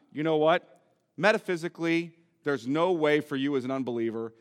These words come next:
to come to any right thoughts about God." Or to them, "You have no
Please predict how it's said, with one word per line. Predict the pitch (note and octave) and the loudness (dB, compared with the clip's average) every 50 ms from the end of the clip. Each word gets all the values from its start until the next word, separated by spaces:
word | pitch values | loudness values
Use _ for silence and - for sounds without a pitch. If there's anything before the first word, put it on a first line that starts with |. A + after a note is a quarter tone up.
| _ _ | _ _
to | - C3+ | -8 -4
come | - D3+ C#3 B2 | -2 -2 -2 -2
to | C#3 - - | -2 -4 -4
any | C#3+ C#3+ C3 | -4 -2 -2
right | A#2+ B2 A2+ - | -2 -2 -4 -4
thoughts | - - G#2+ G2+ - - | -6 -8 -8 -8 -8 -10
about | G2+ G2+ F#2+ - | -10 -8 -10 -10
God." | - F2+ D#2+ C#2+ F2 - A2 _ _ _ _ _ _ _ _ _ _ _ - - _ _ _ _ _ _ _ _ _ _ _ _ _ _ _ _ _ _ _ _ _ _ _ _ _ | -12 -14 -16 -16 -18 -20 -20 _ _ _ _ _ _ _ _ _ _ _ -20 -20 _ _ _ _ _ _ _ _ _ _ _ _ _ _ _ _ _ _ _ _ _ _ _ _ _
Or | - D#3+ F3 F#3 F3+ | 2 4 4 4 4
to | E3+ - D3+ | 2 0 0
them, | C#3 C#3+ C3+ C3+ C3+ C3+ B2+ - _ _ _ _ - | 2 4 4 4 2 0 -2 -8 _ _ _ _ -10
"You | C3+ F3 A3+ A#3+ G#3+ | -6 -2 0 2 4
have | G3 F#3 D#3 C3+ | 4 2 2 0
no | D3+ E3+ F3+ F#3+ F#3+ G3 - | 0 0 2 2 2 0 -4